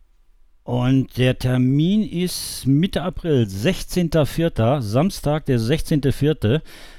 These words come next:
Wir wollen da schon mal relativ früh starten, möchten uns gerne um elf Uhr treffen. Der Park ist bis siebzehn Uhr geöffnet, so lange werden wir wohl nicht brauchen, aber wir wollen uns da auch nicht unter, äh, Zeitdruck setzen,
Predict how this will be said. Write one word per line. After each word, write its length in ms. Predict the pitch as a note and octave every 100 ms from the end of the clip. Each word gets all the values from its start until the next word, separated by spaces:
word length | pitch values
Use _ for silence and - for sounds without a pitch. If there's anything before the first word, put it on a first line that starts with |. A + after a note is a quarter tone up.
| -
Wir 180 | A2+ G#2+
wollen 300 | B2 F3+ G3
da 140 | F3
schon 200 | - D#3+
mal 200 | D3+ D3
relativ 480 | B2+ D3+ D3+ C#3+ -
früh 280 | - A#2 E3
starten, 1300 | - G#2 F2 - D3+ F#3 D3+ C#3+ C3 B2+ B2+ B2+ B2
möchten 240 | C3 -
uns 140 | B2 -
gerne 200 | B2+ B2
um 100 | B2
elf 300 | A#2+ D#3 C#3
Uhr 160 | C3
treffen. 460 | - A2 - C#3+ G3 - - - - -
Der 80 | G#2+
Park 260 | - B2+ C3+
ist 100 | -
bis 140 | A2+
siebzehn 320 | B2 - C#3
Uhr 120 | B2+
geöffnet, 440 | A2 G2 C3+ D#3 C3+
so 80 | G#2+
lange 240 | G#2+ G#2
werden 200 | G#2 A#2+
wir 260 | A#2+ A2+ - - - -
wohl 200 | G2+ G#2
nicht 240 | F#2+ -
brauchen, 420 | E2+ G2 A#2+ C#3
aber 240 | A#2+ A2 G2+
wir 80 |
wollen 120 | A2 A#2+
uns 100 | -
da 80 |
auch 100 | G#2+
nicht 160 | G2 A#2+
unter, 880 | A#2 A2 G#2+ G#2+ G#2+ G2 G#2 G2 F#2+
äh, 80 |
Zeitdruck 420 | - B2 C#3 B2+ -
setzen, 380 | G#2 - C#3+